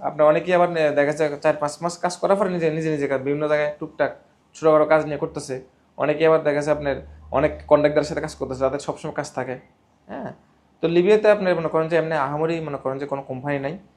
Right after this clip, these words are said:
এমনি normally মনে করেন যে কেউ চাইলে আইসে, আহ, কোনো কন্ট্রাক্টর বা কোনো, উম, বাঙালি কন্ট্রাক্টর বা মা-, মাসরি কন্ট্রাক্টর, এই যে দেশে ম্যাক্সিমাম মাসরি বা মিশরি যাদেরকে বলে, এদেশে মাসরি বলে,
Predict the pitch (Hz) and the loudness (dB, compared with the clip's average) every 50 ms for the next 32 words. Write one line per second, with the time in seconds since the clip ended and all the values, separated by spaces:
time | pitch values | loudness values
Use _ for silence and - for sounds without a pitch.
0 | _ _ _ - 127 139 151 160 156 147 139 147 151 165 165 180 185 175 160 147 | _ _ _ -8 -6 -4 -4 -2 -2 -2 -2 -2 -2 -2 -2 -2 -2 -4 -4 -4
1 | - 143 139 143 139 147 147 147 143 143 - 139 135 - - 123 123 127 127 139 | -4 -4 -4 -4 -4 -6 -6 -8 -8 -8 -8 -10 -8 -4 -2 -2 0 0 0 -2
2 | 151 165 - - - 120 123 120 - - 156 170 196 - - _ _ _ _ _ | -4 -4 -4 -4 -2 -2 -4 -4 -4 -4 -4 -4 -4 -6 -12 _ _ _ _ _
3 | _ _ - 120 120 - 135 135 135 - 139 135 131 135 131 131 127 131 127 127 | _ _ -12 -10 -6 -2 -2 -2 -2 -2 -4 -2 -2 -2 -2 0 2 4 4 4
4 | 123 - 120 120 120 120 117 117 - - 120 127 127 127 127 123 123 123 - 117 | 4 2 2 4 4 4 4 2 0 -2 -2 -2 0 0 0 0 -2 -2 -6 -8
5 | 113 113 110 107 107 123 135 135 127 127 123 123 117 120 120 117 123 117 117 120 | -10 -12 -12 -10 -4 -4 -2 0 0 -2 -2 -2 -4 -6 -8 -8 -8 -4 -4 -2
6 | 113 113 113 110 - - 117 120 120 120 120 127 127 127 120 120 127 127 - 147 | -2 -4 -6 -10 -14 -10 -6 -4 -2 -2 -2 -4 -6 -8 -6 -6 -6 -6 -4 -4
7 | 139 131 123 120 127 - - 120 123 143 147 147 147 143 147 170 165 156 151 143 | -2 -2 -2 -4 -4 -4 -2 -2 -2 0 0 -2 -4 -4 -4 -4 -6 -6 -6 -8
8 | - - 165 175 185 202 196 - _ _ _ _ _ _ _ - 127 143 147 147 | -8 -6 -4 -4 -4 -4 -8 -14 _ _ _ _ _ _ _ -8 -4 -2 -2 -2
9 | 147 - 156 156 147 127 117 120 123 131 139 135 - 170 160 143 123 - - _ | -2 -6 -6 -6 -6 -4 -2 -4 -4 -4 -4 -6 -4 -4 -4 -4 -4 -6 -10 _
10 | - 117 117 120 131 131 131 151 139 131 131 151 - - - _ _ _ _ - | -6 -4 -4 -2 -2 -4 -4 -4 -2 -2 -2 -2 -4 -8 -12 _ _ _ _ -6
11 | 127 131 131 143 156 170 151 135 135 - 160 165 147 131 123 135 | -4 -2 -2 -4 -4 -2 -2 -2 -2 -2 -4 -2 0 0 0 0